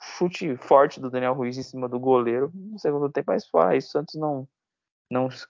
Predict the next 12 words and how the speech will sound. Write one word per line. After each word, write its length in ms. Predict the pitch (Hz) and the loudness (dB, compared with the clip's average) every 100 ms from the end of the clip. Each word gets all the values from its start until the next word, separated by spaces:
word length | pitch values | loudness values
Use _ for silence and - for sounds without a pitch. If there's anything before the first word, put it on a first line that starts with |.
| _ - | _ -8
não, 320 | 117 117 104 | -2 -2 -2
não 460 | 117 123 123 123 | -4 -6 -6 -6
criou 260 | 120 139 131 | -2 6 6
situações 760 | 131 - 131 127 - 123 120 117 | 6 6 6 6 2 -2 0 0
aí 220 | 117 117 | 0 0
pra, 420 | - 143 147 123 123 _ _ _ _ _ _ _ _ - | -2 -2 0 -4 -8 _ _ _ _ _ _ _ _ 2
pra 120 | 131 | 2
fazer 360 | - 139 131 127 | 4 4 4 2
mais 280 | 127 123 120 | 2 -2 -2
gols, 440 | 117 117 127 123 | -2 -2 -2 -4
assim, 360 | 120 - 120 131 | -8 -10 -10 -10
num, 240 | 143 135 | -12 -12